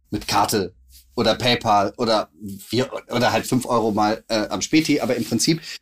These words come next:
natürlich, klar, äh, mit Bargeld, das wird dafür benutzt. Auf der anderen Seite ist aber eben die Frage, sollte ein Staat diese Hoheit darüber haben, also in einem abstrakten Gedankengut, ne? Also, dass man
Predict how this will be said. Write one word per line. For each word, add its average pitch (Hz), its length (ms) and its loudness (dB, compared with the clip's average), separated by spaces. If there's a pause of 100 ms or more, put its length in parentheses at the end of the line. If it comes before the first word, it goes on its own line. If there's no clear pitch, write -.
(260)
natürlich, 156 500 2
klar, 123 380 0 (360)
äh, 117 280 2 (260)
mit 110 200 -6
Bargeld, 120 720 0 (360)
das 110 220 -2
wird 113 160 0
dafür 107 240 0
benutzt. 104 460 -2
Auf 110 60 -8
der 151 160 0
anderen 226 300 2
Seite 196 280 0
ist 185 220 -4
aber 180 200 -4
eben 160 240 0
die 147 80 -2
Frage, 151 540 -4 (580)
sollte 170 640 0
ein 156 140 2
Staat 156 720 0 (180)
diese 156 240 0
Hoheit 156 380 0
darüber 104 400 0
haben, 92 240 -2
also 107 180 0
in 127 80 4
einem 135 80 0
abstrakten 143 720 -2 (360)
Gedankengut, 139 720 0 (100)
ne? 175 360 0 (180)
Also, 120 280 2
dass 123 220 0
man 147 320 2